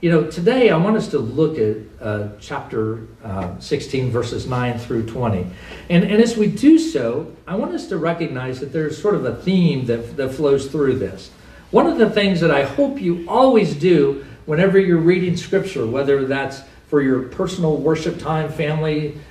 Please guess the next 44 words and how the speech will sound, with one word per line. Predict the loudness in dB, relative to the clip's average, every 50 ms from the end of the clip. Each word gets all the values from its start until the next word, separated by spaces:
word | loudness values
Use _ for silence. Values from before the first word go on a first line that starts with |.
| -20 -20 -4 0
devotions, | 2 4 6 6 6 6 4 0 -4 -4 -4 -4 -6
when-, | -4 -4 -2 -2 -2 -2
whenever | -2 0 2 2 2 2 2 2 2
you're | 2 0 0
reading | 0 0 2 0 0 0
God's | 0 0 0 -2 -2 0
Word, | 2 4 4 4 4 2 0 -6 -12 -16 -12 -8 -4
that | -2 0
you're | 2 2 2 2 0
always | 0 0 0 2 2 0 0 -2
looking | -2 -2 -2 0 -2 -2 -4 -4 -4
for | -2 0 4 4 6 6 4 2
words | 0 0 0 2 4 4 4 2 2 -2 -4 -6
that | -6 -6 -4
might | -6 -6 -6 -6 -8
repeat | -8 -8 -6 -6 -6 -6 -6 -8
themselves. | -10 -12 -10 -10 -10 -8 -8 -8 -10 -12 -16 -20 -20 -20 -20 -20 -20 -20 -20 -20 -20 -14 -8 -4
Because | 0 4 4 4 4
oftentimes | 4 2 2 2 0 -2 0 0 0 0 2 0
that | 0 0
gives | 0 -2 -2 -2 -2
you | -2 -2
a | -2
clue | -4 -4 0 2 4 4 4 2
as | 0 -2
to | -2 -2
what | 0 0 0
the | 0 -2 -4
theme | -2 -2 -2 0 0 0 0
is | 2 2 2 0 0
of | -2 -4 -4 -4
that | -6 -6 -6 -8 -8 -8
text. | -8 -8 -8 -8 -10 -14 -18 -20 -20 -20 -20 -20 -20 -20 -18 -8 -4
And, | 0 0 2 2 0 -2 -4
and | -2 0 2
in | 2 4 4
our | 2 2 0
text | -2 -4 -6 -6 -6 -6 -6
today, | -2 2 4 6 6 6 6 4 2 -2 -6 -10 -16 -20 -20 -8 -2
the | -2 0
theme | 2 4 4 4 4 4 2
appears | 0 0 0 2 4 4 4 2 0
to | -2
be | -4 -2 0 2 2 2 2 0 -2 -4 -6 -8